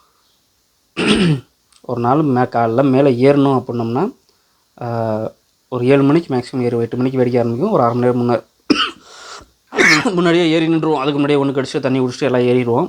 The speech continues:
முடிஞ்ச அளவு தண்ணி கிடச்சிரும், நாங்க வச்சிருப்போம், எடுத்து குடிச்சிருவோம். ஆனா, கீழே ஒண்ணு கடிக்க இறங்க முடியாது.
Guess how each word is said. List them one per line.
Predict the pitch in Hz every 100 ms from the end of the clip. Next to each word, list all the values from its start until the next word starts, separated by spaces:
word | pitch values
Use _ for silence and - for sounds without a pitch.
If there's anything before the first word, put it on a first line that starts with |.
| -
முடிஞ்ச | 147 143 143
அளவு | 139 143 139
தண்ணி | 139
கிடச்சிரும், | 151 120 120 143 165
நாங்க | 127 120
வச்சிருப்போம், | 117 151 147 151 -
எடுத்து | 151 127
குடிச்சிருவோம். | 131 127 127 113 - _ - _ _ -
ஆனா, | 131 143 147 -
கீழே | - 139 131
ஒண்ணு | 135 143
கடிக்க | 139 127
இறங்க | 123 123
முடியாது. | 120 120 120